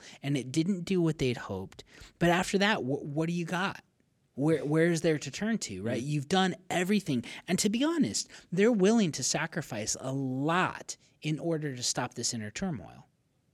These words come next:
Speaker 2: Yeah, yeah.
Speaker 1: Surgeries, hormone treatments, um, um, disassociating themselves from, from friends and family.
Speaker 2: Yeah, yeah. It's just, it, it's just not loving,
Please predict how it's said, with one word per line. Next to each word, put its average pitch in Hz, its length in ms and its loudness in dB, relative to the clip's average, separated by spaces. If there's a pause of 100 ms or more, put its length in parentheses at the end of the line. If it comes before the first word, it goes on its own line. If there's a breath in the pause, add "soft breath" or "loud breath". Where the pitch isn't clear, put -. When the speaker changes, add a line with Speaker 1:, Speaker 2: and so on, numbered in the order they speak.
(200)
Speaker 2:
Yeah, 110 80 -6
yeah. 110 60 2
Speaker 1:
Surgeries, 139 720 4
hormone 185 520 0
treatments, 104 540 -10 (280 loud breath)
um, 123 220 -2 (260 loud breath)
um, 127 240 -2
disassociating 170 800 2
themselves 135 640 -2
from, 123 360 -2
from 117 260 -4
friends 147 560 -2
and 113 120 -6
family. 143 600 -6 (460 soft breath)
Speaker 2:
Yeah, 175 240 2
yeah. 123 200 2
It's 135 240 -2
just, 185 240 2 (380 loud breath)
it, - 320 -6 (260)
it's - 120 -10
just 180 180 0
not 185 260 2
loving, 120 680 -4